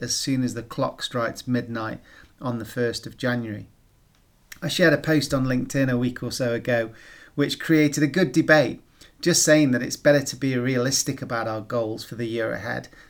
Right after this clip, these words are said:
than get overhyped by a lycra-clad influencer swilling probiotics and trying to sell you their golden elixir.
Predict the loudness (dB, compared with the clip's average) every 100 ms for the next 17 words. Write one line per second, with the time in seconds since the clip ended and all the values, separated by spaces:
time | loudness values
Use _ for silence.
0 | -4 0 2 0 0 4 6 4 2 -2
1 | -2 -2 -4 -12 -6 -2 -2 0 2 2
2 | -2 -10 -6 -4 0 0 0 -2 -6 -6
3 | -6 -8 -10 -16 -6 0 2 2 -2 4
4 | 6 8 6 4 2 -4 -10 -8 -8 -4
5 | -4 -2 -2 -2 -2 -2 -4 -4 -4 -4
6 | -4 -6 -6 -6 -8 -10 -10 -12